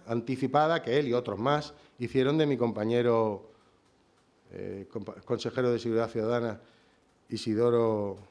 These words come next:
González, que fue prácticamente condenado a, a las galeras y luego, pues ya sabemos cómo ha acabado, archivado y sin ningún tipo de problema. El señor de Castro fue uno de los que,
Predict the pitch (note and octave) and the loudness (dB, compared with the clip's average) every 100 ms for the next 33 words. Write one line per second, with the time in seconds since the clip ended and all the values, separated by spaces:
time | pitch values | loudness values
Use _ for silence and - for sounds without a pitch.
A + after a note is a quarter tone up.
0 | _ _ - G2+ F#2 C#3+ G3+ D3+ - - | _ _ -10 -10 -4 -4 -4 -6 -16 -20
1 | - _ _ _ _ _ _ _ - G#2+ | -20 _ _ _ _ _ _ _ -10 -4
2 | A2 B2 A#2+ C3 A#2+ B2+ C3+ C3+ C3+ C3+ | -2 -2 -2 0 2 2 2 2 2 4
3 | E3+ F3 G3+ A3+ - - _ _ _ _ | 4 4 4 0 -10 -20 _ _ _ _
4 | F#2+ F#2+ F#2+ F#2+ F2+ F#2 - - G2 F#2 | -14 -10 -10 -10 -14 -18 -20 -16 -12 -6
5 | G2 A#2 E3 F3 G3 - - - _ _ | 0 2 4 2 -2 -8 -18 -20 _ _
6 | _ - G2+ A#2+ D3 G3+ D3 D3 G3+ G#3 | _ -10 0 2 2 2 0 0 0 0
7 | G3 F#3+ E3 C3+ G3+ F#3+ A2 A#2+ A2+ - | -2 -6 -6 -6 -8 -10 -12 -12 -8 0
8 | D3+ F#3 F#3 F3+ D3+ D3 D#3 D3 B2+ G#2+ | 4 4 2 0 -2 -2 -4 -4 -6 -4
9 | C#3 F3+ C3 E3 G#3 G3+ G#3+ - E3 - | -2 -2 0 2 2 2 0 0 -4 -2
10 | F3 F3 E3+ C3 A#2 A2+ - A#2 | -2 0 0 0 -2 -4 -4 -6